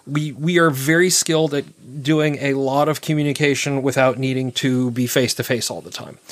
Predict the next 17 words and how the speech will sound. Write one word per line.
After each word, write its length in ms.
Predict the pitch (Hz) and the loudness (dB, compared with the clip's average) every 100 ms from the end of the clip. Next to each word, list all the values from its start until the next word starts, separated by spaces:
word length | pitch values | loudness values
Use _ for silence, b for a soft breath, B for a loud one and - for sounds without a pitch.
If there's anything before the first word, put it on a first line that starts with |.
| B B B B | B B B B
Um, 460 | 120 117 117 117 113 B B B - | -4 -4 -4 -6 -8 B B B -10
the 540 | 123 127 135 131 131 - | -6 -6 -4 -4 -6 0
only 380 | 160 190 202 196 | 2 4 4 2
time 440 | - 160 147 143 | 0 0 0 -2
it 180 | 139 135 | -4 -4
gets 260 | 156 156 - | -4 -4 -4
to 180 | 151 | -2
me, 200 | 127 123 | 0 -2
and 240 | 139 139 127 | -2 -2 0
this 480 | 156 - - - - _ _ _ _ _ - | 0 2 0 -2 -6 _ _ _ _ _ -4
even 260 | 202 240 226 | 0 2 0
applies 340 | 175 180 170 | 2 2 0
pre-pandemic, 760 | - 170 165 196 151 120 202 - _ _ _ _ - B B B _ _ _ | -2 -2 0 -2 -2 -4 -6 -12 _ _ _ _ -20 B B B _ _ _
this 200 | 143 139 | -6 -4
even 180 | 180 202 | -2 0
applies, 680 | 214 170 151 151 147 139 - | 0 4 4 4 2 -2 -6
uh, 180 | 135 | -6